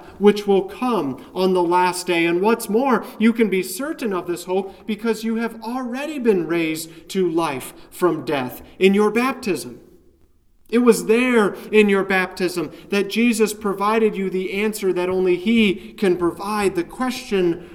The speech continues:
"Can your bones live?" And the answer Christ gave to you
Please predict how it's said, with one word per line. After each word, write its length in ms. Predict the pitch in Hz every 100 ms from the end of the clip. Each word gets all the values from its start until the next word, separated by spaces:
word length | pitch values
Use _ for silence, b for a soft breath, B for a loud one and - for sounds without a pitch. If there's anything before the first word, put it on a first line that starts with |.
| B B -
"Can 640 | - 226 247 240 233 208
your 640 | 160 165 226 240 190 139 123 -
bones 720 | 170 165 143 127 127 127 - -
live?" 340 | 139 139 123 - - - - - - - - - - _ _ _ _ - 131
And 120 | 135
the 300 | 139 151 175
answer 400 | 185 - 170 156
Christ 680 | - 170 156 151 - -
gave 600 | - 147 147 147 147 -
to 120 | - 127
you 800 | 123 190 175 123 123 175 -